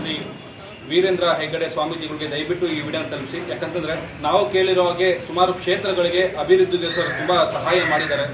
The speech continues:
So ಅದೇ ರೀತಿ ನಮ್ಮ ಒಂದು ಆಶ್ರಮಕ್ಕೆ ಅವರ, ಅವ್ರ ಕಡೆಯಿಂದ ಒಂದು ಆಂಬ್ಯುಲೆನ್ಸ್ ಬಂದ್ರೆ, ಅವರ ಹೆಸರಲ್ಲಿ, ಕ್ಷೇತ್ರ ಧರ್ಮಸ್ಥಳದ ಹೆಸರಲ್ಲಿ ತುಂಬ ಜನ ಪ್ರಾಣ ಉಳಿಯುತ್ತೆ. So ಕೈ ಮುಗಿದು ಕೇಳ್ಕೊತೀನಿ, ಈ ವಿಡಿಯೋನ ಎಲ್ರಿಗೂ ಶೇರ್ ಮಾಡಿ. ಈ, ಈ ವಿಡಿಯೋನ ಶೇರ್ ಮಾಡೋದ್ರಿಂದ ನಮ್ಮ ಆಶ್ರಮಕ್ಕೆ ಆಂಬ್ಯುಲೆನ್ಸ್ ಆದಷ್ಟು ಬೇಗ ಬರ್ಬಹುದು.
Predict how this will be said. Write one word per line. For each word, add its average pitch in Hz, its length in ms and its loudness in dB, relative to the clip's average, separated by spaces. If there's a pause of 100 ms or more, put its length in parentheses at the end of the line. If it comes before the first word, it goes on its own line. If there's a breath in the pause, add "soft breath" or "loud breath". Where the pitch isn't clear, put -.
(260)
So 165 60 -2
ಅದೇ 156 220 2
ರೀತಿ 185 320 6
ನಮ್ಮ 160 160 -2
ಒಂದು 151 260 0
ಆಶ್ರಮಕ್ಕೆ 170 500 0
ಅವರ, 156 380 0
ಅವ್ರ 151 360 0 (100)
ಕಡೆಯಿಂದ 165 240 -4
ಒಂದು 151 240 -2
ಆಂಬ್ಯುಲೆನ್ಸ್ 175 460 0
ಬಂದ್ರೆ, 156 240 -4 (400)
ಅವರ 170 180 2
ಹೆಸರಲ್ಲಿ, 170 560 0 (420)
ಕ್ಷೇತ್ರ 175 280 -2
ಧರ್ಮಸ್ಥಳದ 175 600 0
ಹೆಸರಲ್ಲಿ 160 480 -2
ತುಂಬ 160 260 -4
ಜನ 165 160 -2 (140)
ಪ್ರಾಣ 151 220 2 (120)
ಉಳಿಯುತ್ತೆ. 151 300 -4
So - 420 -10
ಕೈ 175 160 4
ಮುಗಿದು 185 260 2
ಕೇಳ್ಕೊತೀನಿ, 165 420 -4
ಈ 160 260 -4
ವಿಡಿಯೋನ 175 260 -2
ಎಲ್ರಿಗೂ 151 340 -4
ಶೇರ್ 165 260 -6
ಮಾಡಿ. 151 200 -2 (380)
ಈ, - 20 -2
ಈ 160 280 -2
ವಿಡಿಯೋನ 185 280 2
ಶೇರ್ 185 320 2
ಮಾಡೋದ್ರಿಂದ 170 340 0
ನಮ್ಮ 147 260 -2
ಆಶ್ರಮಕ್ಕೆ 156 760 -4
ಆಂಬ್ಯುಲೆನ್ಸ್ 170 520 -2
ಆದಷ್ಟು 170 340 -6
ಬೇಗ 147 260 -2
ಬರ್ಬಹುದು. 139 560 -2